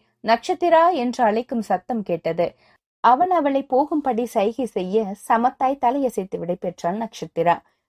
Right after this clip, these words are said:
நச்சினார்க்கினியன், "ம், ரொம்ப இல்லைனாலும் ஏதோ பாக்குற மாதிரி தான் இருக்கா. ஆமா, நீ எதுக்கு ஜோனோ இவளை என் வாழ்க்கையில மிங்கிள் பண்ணி விடுற?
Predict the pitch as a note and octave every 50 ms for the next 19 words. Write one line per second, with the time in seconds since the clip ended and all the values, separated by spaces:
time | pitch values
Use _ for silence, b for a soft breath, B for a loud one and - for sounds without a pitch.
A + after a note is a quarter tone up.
0 | _ _ _ _ _ _ _ _ _ A3 A3 G3+ - - G#3+ F#3+ F3+ E3+ - -
1 | F3 F3 F3 F3 F3+ F3 E3+ - _ _ _ _ - C4+ C#4+ C#4+ A#3 F3+ D3+ -
2 | _ _ _ _ F3 F3 F3 F3 F#3 A#3+ F4 D#4 C4+ C4 C4 C4+ C4+ B3 B3 A#3+
3 | A#3 A3 G3+ - - _ - B3 A3+ G3 F3 F#3 G#3 - - A3+ G3 - F#3 F3
4 | E3+ E3 E3 D#3 D#3+ D#3+ D#3 D3+ E3+ G#3 A#3 G3 F3 E3+ - - F3+ - - _
5 | _ _ _ _ _ _ _ - - E4+ F#4+ A#4+ A#4+ G4 C4+ B3+ D4+ F4+ - -
6 | - G#3+ A#3 C#4+ G4+ B4 A4+ E4 D4+ D4+ G4+ - G4+ F4+ - C#4+ C#4 B3+ C4 C4+
7 | C4 A3 A#3 A#3 C4 B3+ A#3 G3 F#3 F#3+ A#3 - G3 C4 B3+ B3+ - C#4 C4 B3
8 | B3 A#3+ A3 G3+ G3+ A3+ A#3+ D#4+ D4 C#4+ A#3+ A3+ A3 G#3 G3+ G3 F#3+ G3 G3 G3
9 | G3 G3+